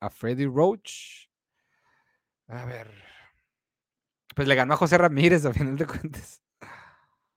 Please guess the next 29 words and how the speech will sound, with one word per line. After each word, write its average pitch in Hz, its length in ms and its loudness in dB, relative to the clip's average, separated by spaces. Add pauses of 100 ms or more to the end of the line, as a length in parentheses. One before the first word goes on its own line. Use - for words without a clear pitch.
(720)
Eh, 135 160 -4
sí, 180 200 2
pues 208 160 6
le 180 60 8
ganó 143 240 4
por... 190 140 2
y 156 40 -6
luego 160 160 8
en 202 80 4
la 180 80 8
José 143 280 2
Ramírez 180 480 2
contra 107 720 -8 (1120)
Chon 139 180 -6
Cepeda, 160 680 2
ahí, 117 440 -2
eh, 123 320 -2
José 120 240 -4
Ramírez 131 280 -2
estaba 131 220 2
con 135 160 -4
Robert 139 480 0
y 110 160 -12
Chon 113 180 -8
Cepeda 117 320 -4
estaba 117 320 -4
con 92 500 -14
Freddy 110 240 -6
Roach. 139 440 -8